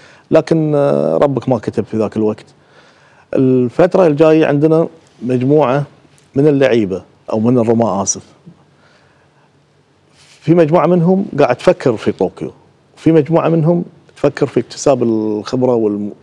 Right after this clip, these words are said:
والمشاركة للمشاركة واكتساب الخبرات في البطولات هذه، على اعتبارنا بطولات قوية ممكن تطورك لل-، للقادم، يعني مدى،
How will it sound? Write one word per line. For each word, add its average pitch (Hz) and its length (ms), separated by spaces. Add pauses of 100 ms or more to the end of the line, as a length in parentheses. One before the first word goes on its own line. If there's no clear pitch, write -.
(500)
والمشاركة 135 500
للمشاركة 123 580
واكتساب 123 400
الخبرات 117 340
في - 80
البطولات 113 480
هذه، 131 180
على 123 80
اعتبارنا 120 340
بطولات 117 340
قوية 131 400 (640)
ممكن 151 560
تطورك 151 380
لل-، 123 540
للقادم، 120 520
يعني 101 160
مدى، 117 480